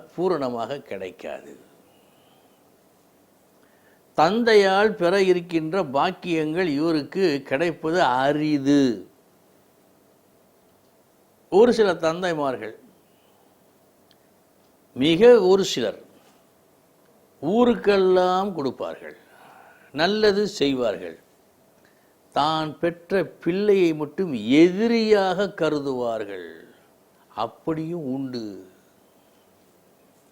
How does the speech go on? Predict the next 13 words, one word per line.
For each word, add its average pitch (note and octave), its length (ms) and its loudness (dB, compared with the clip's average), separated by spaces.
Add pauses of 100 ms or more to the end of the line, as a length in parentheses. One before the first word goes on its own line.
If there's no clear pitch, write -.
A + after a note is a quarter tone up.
(1080)
அதெல்லாம் G3 580 2 (380)
இதை F#3+ 160 8 (120)
போன்ற E3+ 340 0
அமைப்பு F3+ 340 -4 (200)
இருந்தால்தான் F3+ 760 0
நடைபெறும். E2 540 -10 (3000)
தனது F#3 220 2 (140)
பாக்கிய A#3 400 0 (140)
குறைவு, D#3+ 360 -2 (160)
ஒரு D#3 120 -2
இடத்தில் E3 340 0
வேலை E3 260 4
பார்க்கின்றார், A2+ 600 -8